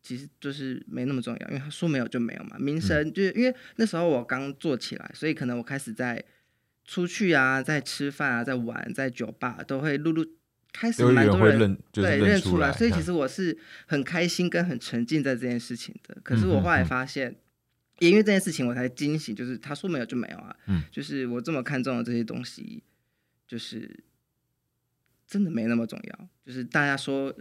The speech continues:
Speaker 1: 现在大家现在好像知道你喜欢你，可是大，大家也可以转眼就忘记你。
Speaker 2: 嗯，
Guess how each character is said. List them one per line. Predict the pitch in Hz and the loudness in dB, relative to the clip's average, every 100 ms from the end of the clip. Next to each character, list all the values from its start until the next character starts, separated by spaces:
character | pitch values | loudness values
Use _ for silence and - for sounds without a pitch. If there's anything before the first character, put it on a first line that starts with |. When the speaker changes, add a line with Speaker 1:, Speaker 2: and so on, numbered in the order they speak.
| - _ | -20 _
Speaker 1:
现 | - | -4
在 | 208 | -2
大 | 202 | 0
家 | 185 | 0
现 | 185 180 | 2 4
在 | 175 | 6
好 | 170 - 120 120 | 4 4 0 2
像 | 214 202 | 4 6
知 | 190 175 | 4 0
道 | 170 | 2
你 | 135 | 2
喜 | 123 - | 0 -4
欢 | - 120 120 | -6 -4 -4
你， | |
可 | - | -4
是 | 131 | -2
大， | 147 147 | 0 0
大 | 156 | 2
家 | 143 143 | 2 0
也 | 113 | -2
可 | 127 | -2
以 | 127 | -2
转 | 117 117 120 | -4 -4 -2
眼 | 113 | -2
就 | 117 | -2
忘 | 123 120 123 | -4 -4 -8
记 | - - | -12 -14
你。 | - - _ | -14 -18 _
Speaker 2:
嗯， | 107 | 0